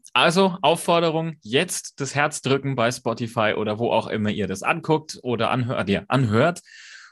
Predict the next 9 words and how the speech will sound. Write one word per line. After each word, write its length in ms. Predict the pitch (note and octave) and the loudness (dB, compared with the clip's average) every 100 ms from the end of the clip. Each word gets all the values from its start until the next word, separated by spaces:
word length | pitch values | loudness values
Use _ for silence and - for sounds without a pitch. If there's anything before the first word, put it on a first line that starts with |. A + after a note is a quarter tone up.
| _ | _
und 340 | D3+ D3+ C#3 A#2+ | 0 0 0 0
dann, 420 | A2 G#2+ A2+ A2+ | 2 2 0 0
äh, 280 | G#2 G#2+ G2+ | -2 -2 -2
in 300 | G#2+ G#2 G#2 | -2 -2 0
einem 100 | G2 | -2
viertelhalben 600 | G2 G2+ G2 F#2+ F#2 F#2 | -4 -6 -4 -4 -4 -2
Jahr 300 | F2 F2 F2 | -2 -2 -4
wieder 260 | G2 F2+ F2 | -4 -2 -2
zurückkommen. 680 | - F#2+ G2+ - F#2 F#2+ | -4 -4 -4 -2 -2 -2